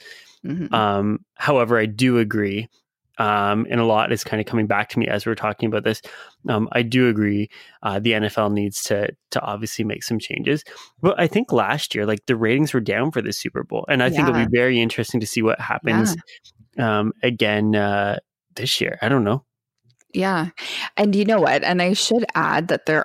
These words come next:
Speaker 1: are, there is a lot of resistance from, uh, the conservative leaning, uh, people, <laughs> um, because they are really upset that the N F L has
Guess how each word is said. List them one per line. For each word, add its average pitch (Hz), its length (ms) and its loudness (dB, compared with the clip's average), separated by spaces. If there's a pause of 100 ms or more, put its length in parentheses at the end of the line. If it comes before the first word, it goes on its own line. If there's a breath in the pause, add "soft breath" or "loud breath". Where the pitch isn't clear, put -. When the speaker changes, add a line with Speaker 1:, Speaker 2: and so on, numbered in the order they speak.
Speaker 1:
are, 165 440 2
there 175 340 2
is 202 340 2
a 202 80 2
lot 151 360 2
of 165 240 0
resistance 208 920 0
from, 165 720 2 (600 loud breath)
uh, - 580 0
the 175 180 2
conservative 160 1080 0
leaning, 151 800 0 (560 loud breath)
uh, 135 480 0 (800)
people, - 560 0 (200)
<laughs> - 520 -4
um, 175 460 4 (220)
because 175 560 2
they 180 460 4 (100)
are 175 240 4
really 180 320 4
upset 190 400 0
that 247 180 0
the - 140 0
N 160 100 2
F 165 200 -2
L 156 440 2 (580 loud breath)
has 160 760 -2